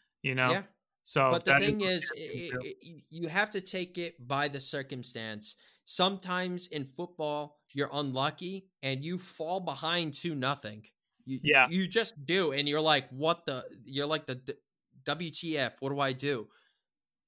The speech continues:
Speaker 2: Milan have been in those situations this year multiple times, and even in the past,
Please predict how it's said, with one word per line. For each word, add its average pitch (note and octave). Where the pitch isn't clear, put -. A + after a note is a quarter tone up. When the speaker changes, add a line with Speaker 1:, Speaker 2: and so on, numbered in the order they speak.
Speaker 2:
Milan F3+
have E3+
been D3+
in D3+
those C#3+
situations B2+
this A#2
year A#2
multiple B2+
times, G#2
and A2
even D3+
in C#3+
the C3+
past, C3+